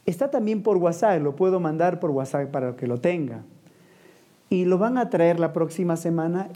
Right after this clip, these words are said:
y lo van a compartir, hermanos, en tres minutitos, ¿ya? En tres minutitos, ahí. Usted se presenta como si fuese delante de las personas y va a decir, "Esto es así,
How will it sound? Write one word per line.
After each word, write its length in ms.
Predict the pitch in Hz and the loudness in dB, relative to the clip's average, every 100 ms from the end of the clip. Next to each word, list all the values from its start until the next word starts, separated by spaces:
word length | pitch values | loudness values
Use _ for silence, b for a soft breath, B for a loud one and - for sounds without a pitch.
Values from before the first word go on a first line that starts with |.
| - | -4
y 100 | 180 | 0
lo 120 | 180 | 0
van 140 | 208 | 0
a 100 | 214 | -2
compartir, 640 | 208 180 151 151 147 175 139 | -2 -4 -2 -4 -2 0 0
hermanos, 460 | 127 127 123 - | -2 -4 -8 -6
en 100 | 131 | -4
tres 260 | 127 160 160 | -2 -2 0
minutitos, 680 | 156 143 131 107 - - - - | -2 -2 -2 -8 -10 -20 -16 -2
¿ya? 220 | 165 247 | -2 -2
En 100 | 196 | -6
tres 200 | 170 175 | -2 -2
minutitos, 540 | 170 160 147 127 117 127 | 0 0 -2 -4 -8 -4
ahí. 200 | 139 151 B B B B B B B _ | -2 -4 B B B B B B B _
Usted 260 | 160 147 196 | -2 0 2
se 120 | 202 | 0
presenta 520 | 185 180 196 185 208 | 0 0 -2 -2 -4
como 220 | 208 185 | -2 -2
si 120 | 175 | -2
fuese 300 | 170 196 190 | -2 -2 0
delante 460 | 196 185 190 190 175 | -2 0 -2 -4 -2
de 540 | 185 170 160 151 156 | 0 0 0 0 -2
las 120 | 160 151 | -4 -2
personas 560 | 170 147 185 196 208 | -4 -2 -2 -2 -4
y 40 | 170 | -4
va 60 | |
a 40 | 156 | -2
decir, 160 | 165 170 | -2 -2
"Esto 240 | 151 156 | -4 -4
es 100 | 147 | -6
así, 420 | 123 - 170 202 | -8 -4 -2 -2